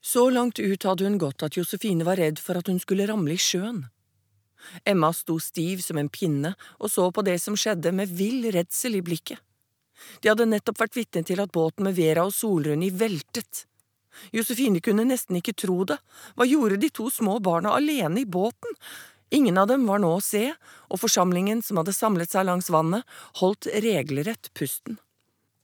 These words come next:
Både Brage og Per hadde kastet seg i sjøen og var på vei ut til dem, men Simen hadde noen meters forsprang. Han var en dyktigere svømmer enn de andre to, og snart var han fremme ved båten.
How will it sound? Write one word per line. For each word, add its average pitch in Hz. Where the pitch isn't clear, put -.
Både 233
Brage 208
og 196
Per 175
hadde 175
kastet 208
seg 165
i 175
sjøen 175
og 170
var 180
på 180
vei 165
ut 143
til 156
dem, 202
men 202
Simen 226
hadde 170
noen 180
meters 156
forsprang. 190
Han 147
var 147
en 160
dyktigere 160
svømmer 180
enn 180
de 214
andre 165
to, 139
og -
snart 175
var 156
han 156
fremme 151
ved 156
båten. 143